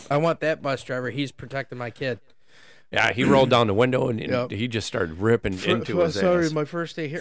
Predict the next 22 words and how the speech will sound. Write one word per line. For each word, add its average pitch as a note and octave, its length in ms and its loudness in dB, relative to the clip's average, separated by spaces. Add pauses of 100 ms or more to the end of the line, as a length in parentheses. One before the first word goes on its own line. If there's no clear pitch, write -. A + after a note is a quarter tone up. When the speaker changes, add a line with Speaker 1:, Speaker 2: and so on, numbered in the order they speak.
Speaker 1:
which G#3+ 260 0
is, G3+ 300 -8 (100)
I E3+ 120 -2
can E3 180 -6
understand F#3 720 -6
because D#3 680 -6
a C#3+ 60 -2
lot D3 240 -6
of G3 100 -6
people G#3+ 280 -10
think C#3+ 520 -12 (840)
driving E3+ 400 -2
on G#3+ 120 -4
the G#3+ 80 -4
road E3+ 420 0
is B2 160 -6
different D#3 340 -4
than C#3 140 -4
a C3 40 -6
fucking D3+ 340 -8
parking D3 440 -6
lot. F2 220 -18